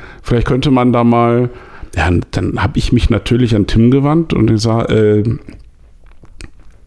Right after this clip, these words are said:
vielleicht kriegen die ein anderes Zimmer, weil da scheint irgendwie was nicht ganz koscher zu sein.“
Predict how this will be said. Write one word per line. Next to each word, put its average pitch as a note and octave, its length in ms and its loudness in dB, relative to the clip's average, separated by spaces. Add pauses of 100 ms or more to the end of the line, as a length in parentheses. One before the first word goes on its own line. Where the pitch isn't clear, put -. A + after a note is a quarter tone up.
(1000)
vielleicht - 480 -4
kriegen A#2+ 180 4
die G#2+ 120 4
ein F#2+ 100 4
anderes G2 260 2
Zimmer, D3 360 2 (220)
weil F#2+ 460 2 (340)
da G2+ 160 0
scheint G#2+ 300 -2
irgendwie A2+ 280 4
was G2+ 180 0
nicht A2 140 0
ganz G#2+ 180 0
koscher A2+ 360 0
zu - 160 -2
sein.“ G#2+ 320 -2